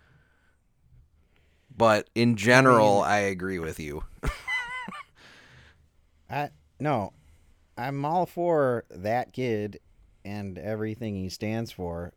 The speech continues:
Speaker 2: but he, it, it's misplaced.
Speaker 1: <laughs>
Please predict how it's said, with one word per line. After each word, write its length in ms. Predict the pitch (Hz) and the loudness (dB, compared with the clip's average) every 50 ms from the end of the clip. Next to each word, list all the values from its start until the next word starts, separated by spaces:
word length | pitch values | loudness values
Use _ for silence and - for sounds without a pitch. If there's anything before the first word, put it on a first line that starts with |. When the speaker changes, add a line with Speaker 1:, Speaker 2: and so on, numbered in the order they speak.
| _ - | _ -8
Speaker 2:
but 280 | 98 110 107 101 - _ _ _ _ _ _ - | -6 -4 -4 -4 -6 _ _ _ _ _ _ -14
he, 300 | - 107 123 123 117 - _ _ - | -10 -8 -6 -6 -6 -8 _ _ -16
it, 220 | - 104 101 - _ _ _ _ _ _ - | -14 -14 -14 -16 _ _ _ _ _ _ -10
it's 280 | 107 107 92 - - | -8 -8 -8 -10 -10
misplaced. 920 | 98 110 117 113 - - - - 113 127 127 107 92 90 - - _ - _ _ _ _ _ - _ _ _ _ - | -8 -6 -4 -6 -6 -8 -8 -4 0 0 0 0 -2 -6 -10 -16 _ -20 _ _ _ _ _ -20 _ _ _ _ -16
Speaker 1:
<laughs> 60 | 107 | -16